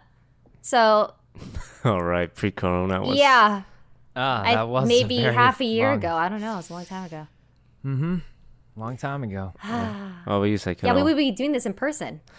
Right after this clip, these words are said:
Speaker 2: Uh,
Speaker 1: Yeah.
Speaker 2: yeah, we would. I mean, technically, we would, we would have four people in the house doing the podcast, and we still
Speaker 1: Mm-hmm.
Speaker 2: wouldn't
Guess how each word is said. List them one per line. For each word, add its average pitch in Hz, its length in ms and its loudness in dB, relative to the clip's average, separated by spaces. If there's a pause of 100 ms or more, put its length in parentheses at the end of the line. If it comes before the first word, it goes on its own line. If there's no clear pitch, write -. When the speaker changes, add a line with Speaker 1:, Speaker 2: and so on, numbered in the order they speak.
(300)
Speaker 2:
Uh, - 40 -6
Speaker 1:
Yeah. 170 460 2
Speaker 2:
yeah, 180 360 0 (100)
we 139 160 0
would. 143 320 2 (240)
I 160 120 4
mean, 196 440 6 (340)
technically, 202 400 4
we 123 200 6
would, 113 200 2 (120)
we 110 200 -2
would 104 160 -2
have 95 160 -2
four 107 260 0
people 104 300 -4
in 95 80 0
the 90 60 -8
house 90 260 -4
doing 131 140 -4
the 131 80 -4
podcast, 147 500 0
and 95 120 0
we 87 80 -4
still - 280 -2
Speaker 1:
Mm-hmm. 104 100 -2
Speaker 2:
wouldn't 95 500 -6